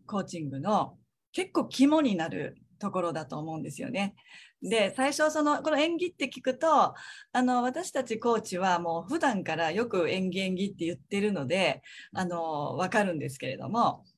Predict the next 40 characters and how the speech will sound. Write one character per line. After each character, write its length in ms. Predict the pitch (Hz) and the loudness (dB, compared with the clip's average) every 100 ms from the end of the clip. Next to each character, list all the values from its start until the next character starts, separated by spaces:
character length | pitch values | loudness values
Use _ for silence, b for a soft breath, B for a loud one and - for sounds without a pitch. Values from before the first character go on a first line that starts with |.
| _ - | _ -4
あ 120 | 196 | -2
の、 140 | 196 | 2
あ 40 | 226 | 6
ん 60 | |
ま 80 | 269 | 6
り 100 | 277 | 6
コ 140 | 294 330 | 4 2
ー 40 | |
チ 140 | 320 | 2
ン 60 | 311 | 2
グ 120 | 311 | 4
と 120 | 294 | 4
か 100 | 262 | 4
に 140 | 175 160 | 2 0
ね、 220 | 180 202 | 0 0
あ 60 | 180 | -2
の、 60 | 185 | 0
触 120 | 214 | 2
れ 100 | 220 | 2
て 120 | 214 | 4
ら 100 | 196 | 2
っ 20 | |
し 120 | 202 214 | 4 4
ゃ 100 | 196 | 4
ら 60 | |
な 120 | 170 | 2
い 200 | 143 131 | 0 -2
方 260 | - 165 165 | -4 -2 0
だ 140 | 131 | 0
と、 420 | - 185 185 - - B B B | 0 2 4 2 -2 B B B
あ 140 | - 180 | 0 0
の、 320 | 170 156 - - | 0 -4 2 4
演 100 | 480 571 | 4 4
技 120 | - | 4
す 140 | - 208 | 6 6
る 120 | 185 | 6
方 180 | 185 180 | 6 6
の 140 | 156 | 6
演 200 | 180 175 | 4 4
技、 160 | - | -2